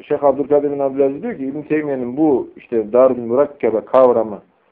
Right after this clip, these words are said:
ve üçüncü bir şey vardır kavramı doğru değil diyor. Niye doğru değil? Çünkü bir yer ya Darül İslam'dır ya Darül Küfürdür. İkisi birlikte olamaz yani.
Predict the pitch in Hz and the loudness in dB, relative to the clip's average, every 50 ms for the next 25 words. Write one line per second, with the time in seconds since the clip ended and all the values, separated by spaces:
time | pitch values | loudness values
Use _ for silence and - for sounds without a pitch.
0 | _ _ _ - 113 113 113 120 117 - - 131 131 127 135 131 123 127 123 107 | _ _ _ -4 -2 -2 -2 -2 -6 -8 -8 -8 -6 -6 -6 -4 -2 -2 -2 -2
1 | 104 - - - 113 117 107 117 123 123 117 113 110 110 - - 110 107 104 107 | -4 -6 -4 -2 -2 0 2 4 4 4 4 2 -2 -6 -2 0 2 2 2 2
2 | 110 135 170 165 135 131 127 131 131 127 131 123 113 98 90 90 85 90 _ _ | 0 -2 -2 0 4 4 6 6 4 4 4 4 2 2 -4 -10 -12 -12 _ _
3 | _ _ _ _ _ _ _ _ _ _ _ _ _ - 127 151 160 143 143 135 | _ _ _ _ _ _ _ _ _ _ _ _ _ -6 -2 0 0 4 4 4
4 | 127 117 110 110 127 165 180 175 - - - 151 143 - 143 139 139 127 - - | 4 4 2 0 0 -2 -2 -4 -6 -10 -10 -10 -10 -6 -4 -4 -4 -4 -8 -14
5 | _ _ _ _ _ _ _ - - 170 165 151 143 151 165 160 147 151 151 151 | _ _ _ _ _ _ _ -6 0 4 4 4 6 6 4 4 6 6 4 4
6 | 151 143 139 131 - - 175 156 135 135 160 185 170 151 156 151 143 151 147 147 | 4 0 -6 -8 -4 -2 -2 -2 -2 -4 -8 -8 -6 -4 -4 -2 0 2 0 0
7 | 147 131 - - 143 131 135 123 107 - - _ _ _ _ _ _ _ _ _ | 0 -4 -14 -14 -12 -8 -8 -8 -8 -10 -16 _ _ _ _ _ _ _ _ _
8 | _ _ _ _ _ _ _ _ - 139 131 - 139 131 131 156 143 135 123 113 | _ _ _ _ _ _ _ _ -14 -14 -12 -12 -12 -10 -8 -6 -4 -4 -4 -6
9 | 110 110 - 180 170 151 143 139 127 110 95 90 95 92 87 80 76 | -6 -6 -2 2 2 4 4 2 0 -2 -6 -8 -10 -12 -12 -14 -16